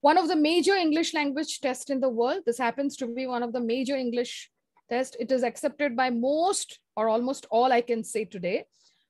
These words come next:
That is ten thousand, the number of universities which accept is ten thousand, quite a huge number of universities. American, Australian, British, Canadian, New Zealand, all academic institutions and professional organizations across the world.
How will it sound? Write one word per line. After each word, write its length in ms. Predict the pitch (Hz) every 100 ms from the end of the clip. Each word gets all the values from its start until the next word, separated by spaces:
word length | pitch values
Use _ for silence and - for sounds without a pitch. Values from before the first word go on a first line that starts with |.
| -
That 100 | 220
is 200 | 240 -
ten 280 | 277 370
thousand, 540 | 330 302 240 226 214 180
the 80 | 214
number 420 | 240 254 294 285
of 160 | 269
universities 680 | 262 240 277 285 294 269 277
which 160 | 240 247
accept 400 | 226 - - 262
is 140 | 247
ten 240 | 240 262
thousand, 340 | 277 240 220 220
quite 180 | - 269
a 100 | 311
huge 340 | 247 269 294 269
number 340 | 262 240 254
of 100 | 254
universities. 600 | 240 240 247 220 160 135 _ _ _ _
American, 560 | 233 277 311 302 294 285
Australian, 720 | 247 - 320 311 302 294 294
British, 580 | 226 302 294 311 302 -
Canadian, 560 | 269 294 311 302 294
New 180 | 277 302
Zealand, 440 | 269 302 294 285 269
all 220 | 277 427
academic 480 | 392 269 247 247 240
institutions 760 | 226 - 233 277 277 330 339 - _ _
and 240 | 285 359 415
professional 600 | 330 330 330 - 320 294
organizations 720 | 240 262 254 254 254 269 269
across 420 | 233 - 233 240
the 100 | 214
world. 340 | 196 208 185